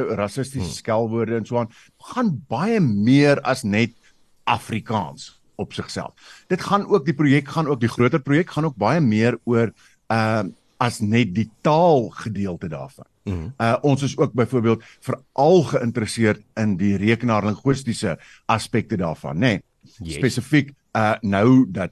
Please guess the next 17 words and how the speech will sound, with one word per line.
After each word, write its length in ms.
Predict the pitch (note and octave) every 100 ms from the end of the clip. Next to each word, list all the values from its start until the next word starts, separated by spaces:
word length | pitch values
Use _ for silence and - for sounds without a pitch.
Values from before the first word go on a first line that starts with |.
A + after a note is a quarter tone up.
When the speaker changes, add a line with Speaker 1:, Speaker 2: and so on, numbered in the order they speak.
| - -
Speaker 1:
kunsmatige 640 | G2 E2+ G#2 B2 A#2+ G#2+
intelligensie, 760 | F2 F#2+ F2 E3+ F#3 C3+ E3+ D#3+ -
A 440 | D3 F3 C#3+ D#3+
I's, 200 | D#3+ C3+ - _
besig 260 | A2+ C#3+ C3+
is 100 | C3
om 120 | B2+ -
op 200 | E3 -
te 80 |
kom 260 | - E3 D#3
en 80 | D3
so 140 | E3
aan, 120 | D3 - - -
wat 220 | C3 C#3+
is 100 | C#3+
die 160 | C#3+ B2
rol 600 | A2 B2+ C3+ C#3 C3+